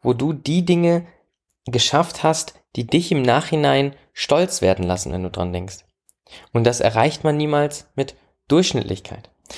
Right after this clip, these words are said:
Das Problem auch mit der Durchschnittlichkeit ist, dass die Durchschnittlichkeit instabil ist. Sobald eine Krise auftaucht, wird man nämlich schnell unterdurchschnittlich. Wir sehen das aktuell mit der Corona-Krise.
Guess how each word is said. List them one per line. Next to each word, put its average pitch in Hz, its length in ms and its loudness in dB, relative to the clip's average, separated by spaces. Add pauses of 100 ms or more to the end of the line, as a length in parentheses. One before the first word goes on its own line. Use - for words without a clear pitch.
(140)
Das 135 120 0
Problem 175 280 4
auch 247 80 2
mit 185 120 4
der 135 80 4
Durchschnittlichkeit 175 560 0
ist, 208 180 -2 (160)
dass 143 100 -2
die 127 140 -2
Durchschnittlichkeit 170 840 0 (320)
instabil 139 640 0
ist. - 260 -10 (260)
Sobald 131 440 0
eine 113 200 2
Krise 143 500 -4
auftaucht, 170 800 -2 (320)
wird 143 360 0
man 185 160 2
nämlich 160 380 -2
schnell 135 600 2 (320)
unterdurchschnittlich. 101 1000 0 (720)
Wir 120 140 0
sehen 135 220 2
das 160 120 2
aktuell 139 340 0
mit 123 140 -2
der 117 80 2
Corona-Krise. 170 840 -2